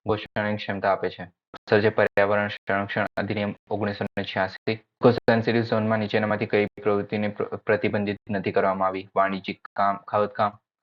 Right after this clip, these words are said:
સજીવ ખેતી, કોમર્શિયલ લોગિંગ અને પ્રવાસન પ્રવૃત્તિ જેમ કે સંરક્ષિત વિસ્તારો પર વિમાન ઉડાવવું.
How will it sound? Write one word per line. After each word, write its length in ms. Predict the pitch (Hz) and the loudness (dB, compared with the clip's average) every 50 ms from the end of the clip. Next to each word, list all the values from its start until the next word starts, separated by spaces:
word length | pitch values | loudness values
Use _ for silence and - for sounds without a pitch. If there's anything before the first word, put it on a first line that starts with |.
| _ _ | _ _
સજીવ 400 | - - 107 101 202 - 202 202 | -2 -2 0 0 0 -2 -4 -4
ખેતી, 440 | - - 101 90 - 104 101 101 - _ | -2 -2 -2 -2 -2 -4 -4 -6 -6 _
કોમર્શિયલ 540 | - 98 101 101 95 - 104 98 98 95 98 | -2 -2 -2 -2 -2 0 0 0 0 -2 -4
લોગિંગ 520 | 101 104 104 101 101 - - 107 104 104 104 - _ _ - | -2 0 0 0 0 -2 -4 -4 -4 -4 -6 -8 _ _ -8
અને 100 | 104 95 | -6 -4
પ્રવાસન 500 | - - 98 98 98 98 - 107 104 101 | 0 0 2 2 2 0 -2 -4 -4 -2
પ્રવૃત્તિ 360 | 107 101 101 98 98 110 104 | 0 0 0 0 -2 -2 -6
જેમ 300 | 98 - - 101 98 95 | -6 -4 -4 -4 -4 -2
કે 100 | - 104 | -4 -6
સંરક્ષિત 560 | - - 98 98 98 101 - - 104 98 104 | -4 -4 -4 -4 -4 -4 -4 -4 -6 -4 -4
વિસ્તારો 340 | 98 95 - - 104 101 101 | -6 -6 -4 -2 -2 -2 -2
પર 180 | - - 98 98 | -2 -2 -2 -2
વિમાન 420 | 98 - - 98 101 101 98 98 | -4 -4 -6 -4 -4 -2 -2 -2
ઉડાવવું. 400 | 98 98 98 95 107 107 104 - | -2 -4 -4 -4 -6 -8 -12 -14